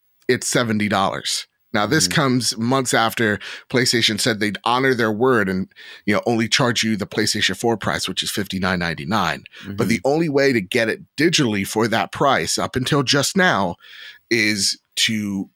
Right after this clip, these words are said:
Speaker 1: go buy it on the mobile app or go buy it on P C. So it's
Speaker 2: Mm-hmm.
Speaker 1: Sony being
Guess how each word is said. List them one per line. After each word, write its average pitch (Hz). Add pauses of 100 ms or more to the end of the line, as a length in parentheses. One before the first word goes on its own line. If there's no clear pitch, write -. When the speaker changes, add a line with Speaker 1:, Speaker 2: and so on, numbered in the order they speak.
(140)
Speaker 1:
go 113
buy 113
it -
on 98
the 87
mobile 127
app 139
or 98
go 101
buy 95
it -
on 87 (400)
P 90
C. - (220)
So 104
it's -
Speaker 2:
Mm-hmm. 135
Speaker 1:
Sony 110
being 95